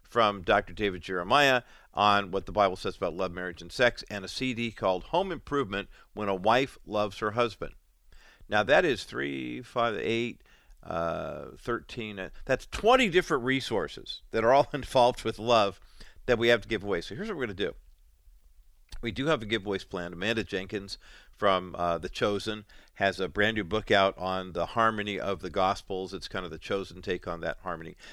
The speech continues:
Amanda's gonna join me at the bottom of the hour. We're gonna talk about that. We'll give away a copy of that. But why don't you give Crystal a call right now if you'd like to win something romantic,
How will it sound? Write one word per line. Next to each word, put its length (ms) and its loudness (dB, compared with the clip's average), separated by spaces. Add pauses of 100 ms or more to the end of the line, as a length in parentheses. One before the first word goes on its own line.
(200)
Amanda's 320 -2
gonna 160 -2
join 220 -2
me 60 -2
at 60 -10
the 60 -12
bottom 320 4
of 80 -6
the 120 2
hour. 200 4
We're 80 -10
gonna 120 -12
talk 280 2
about 240 -6
that. 200 2
We'll 120 -12
give 160 -6
away 160 -4
a 40 -8
copy 360 -2
of 100 -14
that. 260 -2 (480)
But 140 4
why 160 6
don't 160 2
you 80 -4
give 140 0
Crystal 340 -2
a 60 -6
call 240 4
right 220 4
now 160 0
if 120 -6
you'd 140 -4
like 160 2
to 80 -6
win 180 -4
something 480 -4
romantic, 720 -2